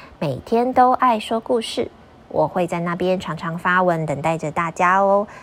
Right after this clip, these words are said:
在此非常感谢你听完我又讲完一个故事了，期望在这个疫情之中，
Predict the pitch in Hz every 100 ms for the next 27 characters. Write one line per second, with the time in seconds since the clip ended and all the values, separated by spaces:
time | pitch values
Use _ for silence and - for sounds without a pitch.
0 | - - 180 180 - 143 214 240 247 247
1 | 208 220 254 226 185 202 202 185 180 165
2 | 147 269 480 427 - 156 156 160 185 226
3 | 226 262 240 294 247 196 175 - - -
4 | - - - - 160 165 208 202 170 -
5 | - - - - - - - 196 202 190
6 | 233 220 196 170 185 185 180 180 180